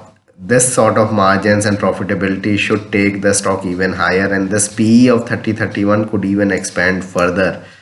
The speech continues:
over the next two to three years. So if, if I look at it on a P E basis also, it has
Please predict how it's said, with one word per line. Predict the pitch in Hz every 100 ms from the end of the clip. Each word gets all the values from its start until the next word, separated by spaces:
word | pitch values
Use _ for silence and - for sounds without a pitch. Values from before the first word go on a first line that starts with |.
| _ _
over | 90 98
the | 98
next | 98 98 104
two | 90
to | 92
three | - 90
years. | 85 85 78 - - - _ _ -
So | 92 -
if, | 107 - - 101
if | 101
I | 98
look | 101 104 113
at | 117
it | 113
on | 107
a | 107
P | 104 107 110
E |
basis | 98 101 110 101
also, | 92 - - 107
it | 95
has | 101 95